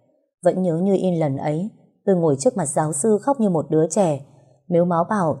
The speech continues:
tôi không có cha, không có mẹ, cũng không có chồng, chỉ có mỗi đứa con này thôi. Nếu như phải bỏ thai, thì tôi sẽ chết vì đau lòng trước khi chết vì bệnh tật. Giáo sư nhìn tôi hồi lâu, rồi lặng lẽ thở dài.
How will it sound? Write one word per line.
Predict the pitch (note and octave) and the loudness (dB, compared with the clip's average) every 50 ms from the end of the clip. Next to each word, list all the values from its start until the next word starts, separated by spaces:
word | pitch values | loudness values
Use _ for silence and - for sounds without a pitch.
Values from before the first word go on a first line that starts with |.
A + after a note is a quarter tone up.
| - | -4
tôi | - F#3+ F#3 | -4 -4 0
không | - G#3 F#3+ F3+ | 0 0 0 2
có | - E3+ E3+ E3+ | 0 -2 -2 -2
cha, | - A3+ G#3+ G3+ F#3+ | -2 -2 -2 -2 -2
không | F#3+ - - G#3 G3 | -6 -4 -4 -4 -2
có | F#3 F#3 E3+ | 0 0 0
mẹ, | F3+ G#3 G#3+ F#3+ E3 - - - - _ _ _ _ _ | 2 2 2 0 0 -2 -4 -12 -20 _ _ _ _ _
cũng | - F#3+ F#3+ A#3 | -2 0 0 0
không | G#3+ A#3 A#3 A3 | 0 0 0 0
có | G#3+ - F#3 F#3 | 0 0 -2 -2
chồng, | - - G3+ F3 D3+ C#3 C3 C#3 - _ _ - | 2 4 4 4 4 0 -4 -8 -14 _ _ -10
chỉ | - E3 | -6 -4
có | D3+ D#3+ D3 | 0 0 0
mỗi | D#3+ F3 - A3 G#3+ | 2 2 0 2 4
đứa | G#3 F#3+ F#3 | 4 2 4
con | F#3+ A3 G#3+ G3+ | 4 2 0 2
này | F#3 E3+ D#3 C#3 - | 0 -2 -2 -4 0
thôi. | E3 F3+ F#3 F#3+ F#3 F3+ _ _ _ _ _ _ _ _ | 2 2 2 2 0 -4 _ _ _ _ _ _ _ _
Nếu | - F3 E3 F3 | -4 -2 0 0
như | G3 G#3 G3 F#3 | 2 2 2 2
phải | F#3+ F#3 D3+ C3 | 2 2 0 2
bỏ | C#3+ D#3 D#3 C3+ - | 2 0 -2 -2 -2
thai, | E3+ F3 F3+ F3+ F3+ F3+ - _ _ _ _ _ _ - | -4 -4 -4 -4 -6 -8 -12 _ _ _ _ _ _ -4
thì | E3 D3+ D#3+ | -4 0 2
tôi | F3 F3 | 2 2
sẽ | F3 - F3 - - | 2 0 -4 -6 -4
chết | - - B3 B3+ B3+ - | -2 0 0 0 0 0
vì | D#3 | -2
đau | - F3 E3+ E3+ | 0 0 -2 -2
lòng | E3+ E3+ D#3 C#3+ C#3 C3 C3+ - _ _ _ | 0 -2 -2 -2 -4 -6 -10 -16 _ _ _
trước | - - A3+ A#3 - | -4 -4 -4 -2 0
khi | F3+ E3 D#3+ | -4 -4 -2
chết | - - A#3+ B3 A#3+ - | -2 0 0 0 0 0
vì | F3 C#3+ C#3+ | -2 -2 0
bệnh | D3+ D3 C#3 C#3+ - | 0 -2 -2 -2 -4
tật. | D#3 C#3+ C#3+ - - _ _ _ _ _ _ _ _ _ _ _ _ _ _ - | -4 -4 -4 -4 -10 _ _ _ _ _ _ _ _ _ _ _ _ _ _ -4
Giáo | D#3+ E3+ D#3 D#3 | -2 -2 -2 0
sư | D#3 - G#3 F#3+ F3 | 0 2 2 4 4
nhìn | F3 E3 E3+ E3+ D3 C3+ | 2 2 0 0 -2 2
tôi | - F3 F3 | 2 2 2
hồi | D3+ E3+ D#3 C#3 | 2 2 0 2
lâu, | C3 D3 D#3+ E3+ E3+ E3 D#3+ - _ _ - | 2 0 0 0 0 -2 -6 -16 _ _ -10
rồi | - D#3+ F3 D3+ | -2 0 2 2
lặng | C3+ C#3 C#3 - | 2 0 -2 -2
lẽ | E3 D#3 D3 F3 A3 | -2 -2 0 -2 -2
thở | - F#3+ E3 D3 C3 | -2 -2 -2 -2 -2
dài. | C3+ D#3 D3 C#3+ C3+ C3 | -2 -2 -2 -2 -4 -4